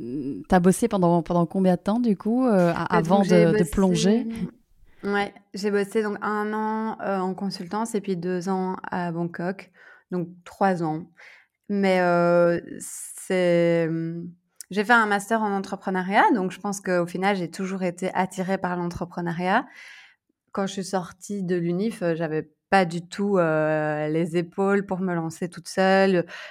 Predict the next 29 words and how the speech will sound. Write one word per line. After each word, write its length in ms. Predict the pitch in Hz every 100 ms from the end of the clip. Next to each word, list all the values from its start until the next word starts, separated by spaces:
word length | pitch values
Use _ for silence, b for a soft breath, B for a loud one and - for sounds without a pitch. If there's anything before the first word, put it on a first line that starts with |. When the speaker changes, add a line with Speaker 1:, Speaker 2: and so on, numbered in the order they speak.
| B
Speaker 2:
Je 80 |
savais 140 | - 180
pas 100 | 190
comment 220 | 185 180
on 140 | 175 170
faisait, 300 | 160 185 185
je 60 |
savais 160 | 180 175
pas, 360 | 175 175 170
euh, 500 | 160 160 156 156 151 151 _ _ _ _ -
que 80 | 214
c-, 220 | 196 -
ce 160 | - 208
que 80 |
je 100 | 175
voulais 300 | 190 175 185
faire. 420 | 175 175 190 190 208 B B B -
Et 220 | 190 196
j'ai 280 | 185 185 180
adoré, 480 | 190 185 185 214 220
au 60 |
final, 380 | 208 202 202 202 -
être 360 | 190 196 -
dans 280 | 185 185 190
une 240 | 185 180 170
boîte 320 | 175 185 185
pendant 240 | 175 175
trois 380 | 165 - 170 165
ans. 300 | 185 190 196